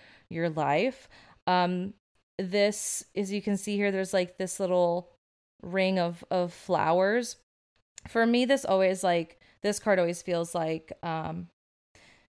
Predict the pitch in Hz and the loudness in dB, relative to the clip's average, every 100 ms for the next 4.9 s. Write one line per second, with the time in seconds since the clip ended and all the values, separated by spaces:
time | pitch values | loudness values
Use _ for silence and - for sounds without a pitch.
0 | _ _ _ _ - 208 202 214 202 - | _ _ _ _ -2 0 2 0 -2 -2
1 | 185 175 180 180 170 180 175 170 - 175 | -4 -2 -2 -2 -4 -4 -4 -6 -8 -6
2 | 156 - - - 156 - 214 220 _ 254 | -8 -10 -18 -12 -12 -8 -8 -8 _ -12
3 | 226 254 - 254 254 - 269 277 _ _ | -10 -12 -8 -8 -8 -10 -8 -8 _ _
4 | _ _ _ 262 254 262 - - - | _ _ _ -4 -2 -4 -8 -16 -16